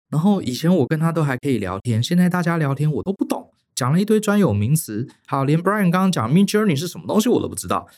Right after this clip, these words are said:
怎么办？好焦虑。好，其实这个东西呢，我告诉你，你如果别人讲了你不懂的东西，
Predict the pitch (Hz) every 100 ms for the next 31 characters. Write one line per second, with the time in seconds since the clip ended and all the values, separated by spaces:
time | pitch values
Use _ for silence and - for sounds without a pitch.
0 | - 85 87 90 82 82 87 90 90 -
1 | _ _ _ _ _ _ - 90 - _
2 | _ - - 180 233 190 160 151 143 135
3 | 139 135 _ _ _ _ - 90 120 120
4 | 110 90 - _ _ _ _ _ _ _
5 | - 107 98 113 214 147 95 - _ -
6 | 110 117 135 90 85 87 82 110 87 78
7 | 80 85 90 - 82 -